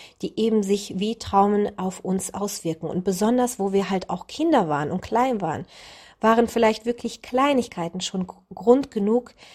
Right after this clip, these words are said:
dass wir eben wenig Vertrauen aufbauen konnten. Und wenn das nicht ausgeglichen wurde, wenn ni-, wenn das nicht gesehen wurde und, oder von den Eltern auch nicht, ähm,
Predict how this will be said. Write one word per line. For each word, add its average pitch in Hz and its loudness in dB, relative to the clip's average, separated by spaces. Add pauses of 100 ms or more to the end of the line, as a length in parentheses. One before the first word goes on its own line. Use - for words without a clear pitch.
(180)
dass 180 -2
wir 208 4
eben 196 0 (360)
wenig 208 2
Vertrauen 185 -2
aufbauen 165 -6
konnten. 156 -12 (1500)
Und 196 2
wenn 226 8
das 247 2
nicht 202 -4
ausgeglichen 196 0
wurde, 170 -2
wenn 190 2
ni-, 208 0
wenn 202 0
das 196 -2
nicht 196 -6
gesehen 226 -2
wurde 185 0
und, 185 -2
oder 196 -2
von 196 -2
den 190 0
Eltern 226 -2
auch 185 -6
nicht, 196 -6 (760)
ähm, 190 2